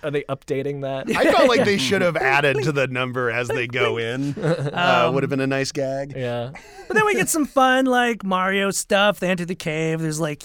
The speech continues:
Speaker 3: moving spikes and, uh, there's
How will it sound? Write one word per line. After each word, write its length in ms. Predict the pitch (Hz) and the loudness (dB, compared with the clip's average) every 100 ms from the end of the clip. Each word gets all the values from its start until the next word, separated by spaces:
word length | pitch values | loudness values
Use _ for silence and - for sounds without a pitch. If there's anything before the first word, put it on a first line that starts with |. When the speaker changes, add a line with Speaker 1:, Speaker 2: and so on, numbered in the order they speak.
| - - | -20 -12
Speaker 3:
moving 500 | 165 156 175 160 160 | -4 0 0 0 -2
spikes 800 | - - - 156 156 - - - | -2 -4 -2 -2 -2 -6 -4 -4
and, 340 | 147 143 143 - - - - - | -4 -8 -8 -12 -20 -20 -20 -4
uh, 340 | 151 143 147 165 | 0 2 2 0
there's 240 | 175 - | 0 0